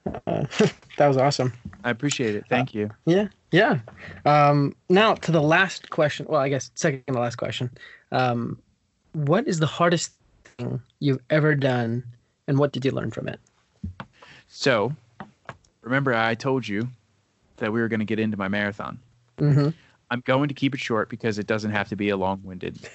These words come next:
Speaker 1: <laughs>
Speaker 2: story. But that was still to this day the hardest thing that I've ever done. Traveling twenty-six point two miles on my own two feet was still to this day the hardest thing that I've ever done.
Speaker 1: Yeah.
Speaker 2: And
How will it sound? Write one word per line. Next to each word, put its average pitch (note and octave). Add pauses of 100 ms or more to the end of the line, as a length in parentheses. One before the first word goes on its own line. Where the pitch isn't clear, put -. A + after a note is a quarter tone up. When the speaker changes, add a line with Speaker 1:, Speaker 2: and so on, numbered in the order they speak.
(100)
Speaker 1:
<laughs> -
Speaker 2:
story. G#2 (540)
But C3 (120)
that B2+
was B2+ (640)
still D#3+
to C#3+
this D#3
day G#2
the G#2+
hardest A2
thing A2
that G#2
I've G2+
ever G2+
done. - (760)
Traveling D#3+
twenty-six C#3+
point D3
two D3
miles G#2
on A#2
my A2
own D3
two D3+
feet A2+ (720)
was B2+ (280)
still D3+
to C#3+
this C#3+
day G#2
the G2+
hardest A2
thing G2+
that G2
I've G2+
ever G2+
done. - (640)
Speaker 1:
Yeah. B2 (340)
Speaker 2:
And A2+